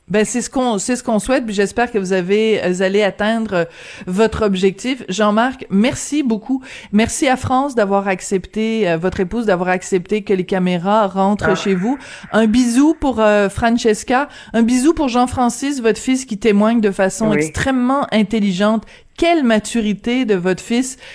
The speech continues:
Speaker 1: Vraiment, moi, il m'a, il m'a jeté à terre, votre fils.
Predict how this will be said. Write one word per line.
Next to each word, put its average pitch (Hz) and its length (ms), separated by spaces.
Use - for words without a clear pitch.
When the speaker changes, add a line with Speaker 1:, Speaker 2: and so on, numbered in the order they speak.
Speaker 1:
Vraiment, 233 500
moi, 226 200
il 208 100
m'a, 202 480
il 202 80
m'a 202 100
jeté 247 260
à 233 120
terre, 185 280
votre 175 200
fils. - 400